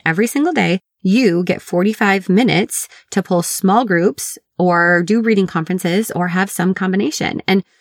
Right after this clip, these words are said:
forty-five minutes, that means you can do at least two small groups and at least one or two reading conferences every single day, which is absolutely awesome. And once I started researching and learning more about Reading Workshop,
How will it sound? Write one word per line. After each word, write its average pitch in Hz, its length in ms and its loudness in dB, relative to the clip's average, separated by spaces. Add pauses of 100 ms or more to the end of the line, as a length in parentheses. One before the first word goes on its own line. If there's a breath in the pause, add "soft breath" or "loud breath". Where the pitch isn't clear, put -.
(100)
forty-five 302 480 0
minutes, 226 280 0
that 214 120 0
means 226 200 2
you 208 120 0
can 254 140 -2
do 233 140 -2
at - 200 -2
least 208 560 -2
two 277 220 0
small 180 260 0
groups 170 500 -2 (120)
and 214 500 2 (320 soft breath)
at 190 180 2
least 233 300 0
one 196 220 2
or 240 40 2
two 226 180 -2
reading 269 200 0
conferences 190 460 -4 (120)
every 240 380 -2
single 196 440 -2
day, 214 320 0
which 196 180 -4
is 185 180 -4
absolutely 214 640 -2
awesome. - 560 -4
And 214 300 2 (340)
once 233 340 0
I 180 140 0
started 185 360 -4
researching 190 520 -4
and 180 120 0
learning 180 280 0
more 175 180 -2
about 180 260 -4
Reading 170 240 -2
Workshop, 247 440 -4